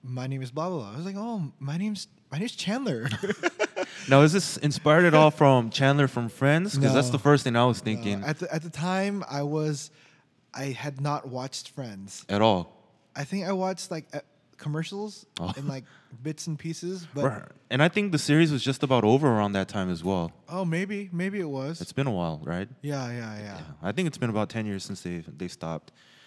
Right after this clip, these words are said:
Speaker 2: But, yeah, you know, the first thing you said was, uh, your name was Chandler. And the first time I saw you, you had, um, a very unique feature about yourself. Um,
Speaker 1: Was
Speaker 2: you're
Speaker 1: it
Speaker 2: the
Speaker 1: during that time?
Speaker 2: <laughs> Yeah. You're the
Speaker 1: Oh.
Speaker 2: only Asian person I've ever met with, uh, blue hair. <laughs> It was very interesting.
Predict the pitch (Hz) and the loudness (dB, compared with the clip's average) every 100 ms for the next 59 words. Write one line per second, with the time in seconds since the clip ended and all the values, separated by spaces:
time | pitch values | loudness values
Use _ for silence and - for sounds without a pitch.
0 | _ - 127 120 151 151 165 175 160 170 | _ 0 2 4 4 6 6 4 4 2
1 | 165 156 156 - 147 147 120 123 123 120 | 2 2 2 4 4 4 2 2 2 2
2 | 117 123 131 131 - 120 127 165 - - | 2 0 0 -2 -2 -2 -2 -4 -8 -20
3 | - _ 117 123 120 120 117 160 165 156 | -20 _ 0 2 2 0 0 2 4 4
4 | 147 - 127 127 135 117 117 110 107 101 | 0 2 2 2 2 0 0 0 -2 -2
5 | 101 98 98 104 107 120 120 120 135 - | -2 -2 -4 -4 0 2 2 0 -2 -2
6 | 139 - 127 110 110 113 - 113 156 - | -4 -2 -2 0 -2 -4 -4 -4 -4 -8
7 | - _ _ _ _ - 87 90 90 120 | -20 _ _ _ _ -12 -6 -4 -2 0
8 | 120 117 160 202 214 175 180 269 170 110 | 0 -2 -2 -4 -6 -6 -8 -6 -6 -8
9 | - 110 - - - 120 120 151 151 143 | -8 -14 -16 -20 -4 2 4 4 4 2
10 | 127 120 143 147 160 165 156 143 135 147 | 0 4 4 4 2 0 2 0 2 0
11 | 143 123 139 107 113 - 104 95 87 127 | 2 0 0 0 -2 -2 -2 -2 -2 0
12 | 113 117 175 - - 170 185 - - - | 2 0 -2 -2 0 0 -2 -10 -10 -14
13 | - - 113 147 147 139 143 170 - 165 | -12 -10 2 6 8 6 6 4 4 4
14 | 214 | 4